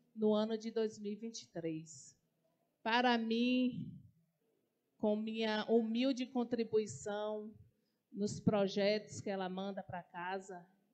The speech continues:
é uma, é muito importante eu, como vereadora de primeiro mandato, já estar contribuindo com o desenvolvimento do nosso município. Eu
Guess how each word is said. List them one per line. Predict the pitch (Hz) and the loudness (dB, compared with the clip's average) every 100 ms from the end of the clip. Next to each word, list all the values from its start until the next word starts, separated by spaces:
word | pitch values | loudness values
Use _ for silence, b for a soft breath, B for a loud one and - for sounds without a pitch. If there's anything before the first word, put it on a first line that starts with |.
| _ | _
é | - 214 214 220 208 220 | -2 0 2 0 -2 -4
uma, | 226 240 233 226 226 - | -4 -2 0 -2 -6 -8
é | 214 226 220 - 233 247 | -2 -2 -4 -4 0 4
muito | 330 349 | 4 4
importante | 285 277 247 - - 226 240 - 262 262 - _ _ _ | 4 4 2 -2 0 2 0 -2 -4 -6 -10 _ _ _
eu, | 214 220 | 0 2
como | 240 233 240 226 | 2 2 2 2
vereadora | 226 226 226 214 214 214 220 | 2 4 4 4 4 4 4
de | 220 | 0
primeiro | - 220 220 240 247 | 0 0 4 4 6
mandato, | 240 220 185 185 196 202 214 | 2 0 -2 0 -2 0 0
já | 220 226 | 2 -2
estar | 226 - 240 277 - | -4 -4 -4 -4 -2
contribuindo | 262 262 320 330 311 269 240 247 233 254 294 - _ _ - | 0 2 2 4 4 6 4 4 4 2 2 -4 _ _ 4
com | 240 | 4
o | |
desenvolvimento | 247 247 247 233 247 233 233 208 220 226 | 4 0 0 4 4 4 0 0 0 0
do | 240 233 | -2 0
nosso | 208 214 214 | 2 2 0
município. | 226 226 233 - - 165 160 175 165 _ _ _ _ _ | -8 -8 -10 -10 -8 -8 -6 -10 -10 _ _ _ _ _
Eu | - 202 208 214 220 214 214 208 196 196 196 | -2 4 6 6 8 8 8 4 2 -2 -8